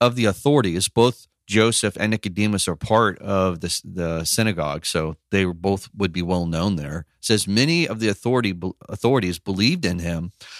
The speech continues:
but for fear of the Pharisees, they did not confess it, so that they would not be put out of the synagogue. For they love the glory that comes from man more than the glory that comes from God." You need to, you need to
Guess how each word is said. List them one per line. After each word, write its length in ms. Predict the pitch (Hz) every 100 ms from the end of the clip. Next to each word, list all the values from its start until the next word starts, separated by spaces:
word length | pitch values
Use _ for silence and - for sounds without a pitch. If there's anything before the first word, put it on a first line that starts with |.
| - _
but 120 | 120
for 180 | 123 113
fear 240 | 104 147 180
of 80 |
the 80 | 156
Pharisees, 760 | - 135 143 131 - 87 80 82
they 120 | 101
did 220 | 98 92
not 320 | 85 104 117
confess 500 | - 90 - 117 127
it, 160 | 80 82
so 140 | -
that 160 | 87 87
they 180 | 104 113
would 260 | 101 95
not 300 | 87 87 92
be 140 | - 92
put 320 | - 90 80
out 300 | - 82 76
of 160 | - 73
the 80 | 78
synagogue. 680 | - 110 113 85 71 76
For 120 | - 90
they 120 | 85
love 360 | 87 95 139
the 80 | 160
glory 480 | 113 104 98 98 98 - - -
that 160 | 90
comes 380 | - 101 101 101
from 240 | - 92
man 300 | 85 85 82
more 280 | 85 85 92
than 120 | 92
the 100 | 95
glory 320 | 82 78 78 78
that 160 | 76
comes 260 | - 71 73
from 240 | - 76
God." 340 | 67 67 65 - _ - - _
You 140 | 95 110
need 160 | 139
to, 180 | 151 -
you 140 | 117 117
need 160 | 135
to 160 | 117